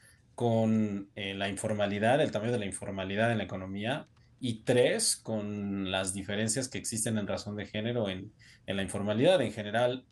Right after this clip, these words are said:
eh, pues las nueve entidades que van a ir a elección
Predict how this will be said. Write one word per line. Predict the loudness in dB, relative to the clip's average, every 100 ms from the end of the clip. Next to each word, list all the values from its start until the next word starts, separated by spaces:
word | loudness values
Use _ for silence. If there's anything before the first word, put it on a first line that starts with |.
| _
eh, | -10 -8 -8 -10
pues | -8 -6
las | -2 -2
nueve | 0 -2
entidades | 0 2 2
que | 0 0
van | 0
a | 0
ir | 0 0
a |
elección | 0 -2 -6 -4 -4